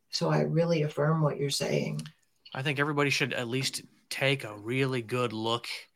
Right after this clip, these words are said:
Speaker 2: at, you know, the lesson of the day here is you should really just examine all, where you're at with all of these things and say, "Okay, you know, wh-, ha-, what am I
Speaker 1: Mm-hmm.
Speaker 2: doing good here? What am I doing bad? Where do I need to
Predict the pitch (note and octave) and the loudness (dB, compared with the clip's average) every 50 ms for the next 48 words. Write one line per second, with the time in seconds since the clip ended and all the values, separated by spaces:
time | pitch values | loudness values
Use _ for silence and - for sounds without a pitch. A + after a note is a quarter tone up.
0 | _ _ _ _ _ _ _ - A2 G#2 G#2 - - A#2 G#2 G2+ - _ - A#2 | _ _ _ _ _ _ _ -10 -10 -10 -10 -10 -12 -12 -12 -12 -16 _ -20 -18
1 | G#2 G#2 A2+ C3 C#3 - - D#3+ D3+ D3 C#3+ D3 C#3 C#3+ C#3+ C3+ B2+ A#2 A#2 A#2 | -8 2 4 6 6 6 6 6 4 4 2 4 6 8 8 8 8 6 4 2
2 | A2 G#2+ G#2 - - - - - - - _ - - A#2+ A#2+ D3 D#3 - - G3+ | 2 0 -2 -4 -10 -20 -20 -20 -20 -20 _ -6 -4 -2 -2 0 0 0 0 0
3 | F#3 G3+ G#3 G#3 G3+ G3 F#3+ D#3+ E3+ E3 - D#3+ C3+ A#2 A2 G#2+ A#2 A#2 D3+ F#3 | 2 2 4 4 4 4 2 2 0 -2 0 0 -2 -2 -2 0 2 2 2 2
4 | D#3+ B2 G#2 G2+ G#2+ - - A#2+ B2 B2+ B2+ B2+ B2+ B2 A#2+ A2+ A#2+ A#2 - G#2+ | 2 4 4 2 2 2 0 2 4 6 6 6 4 2 0 0 0 2 2 2
5 | A2 C#3 D3+ G2+ A2 A2 - G#2+ G#2 G#2 G#2+ G#2+ G#2 G#2+ G#2 A2 - - - G#2+ | 0 0 -2 -4 -8 -6 -4 0 0 0 0 0 -2 -4 -4 -4 -4 -4 -4 -6
6 | G#2+ A2 A#2+ A#2+ B2 A#2+ - - C3 B2+ B2 C#3+ D#3+ - E3 E3+ E3 E3+ F3 E3 | -6 -6 -6 -6 -6 -6 -4 -2 -2 -2 -2 -2 -4 -4 -4 -4 -4 -4 -2 0
7 | D3+ C#3+ C#3 C#3 - _ _ _ _ F3 - - _ _ _ _ _ _ - - | 0 0 0 -2 -6 _ _ _ _ -20 -20 -20 _ _ _ _ _ _ -14 -4
8 | - E3 E3+ D3+ D3+ D#3+ D#3+ D3+ D#3 E3+ D#3+ D#3+ D#3+ D3+ C3+ A#2 A#2+ C3 D#3+ E3+ | 2 4 6 8 8 8 8 8 8 6 6 4 4 2 2 2 4 2 4 2
9 | C3+ A#2+ A#2+ A#2+ B2 D3 D#3+ D#3 D#3 E3+ F3+ F3 E3+ D#3 C#3 - C3+ C3 B2 G#2+ | 2 2 2 2 2 2 0 0 -2 0 0 2 2 0 2 2 0 0 2 4
10 | A2 A2 G2+ G#2 G2+ G#2 A#2+ D3+ E3 E3 D#3 C#3+ C3+ C3 B2+ A#2+ A#2 - B2 A2+ | 4 4 4 2 0 0 0 0 2 4 4 4 4 2 0 -2 -2 -2 -4 -4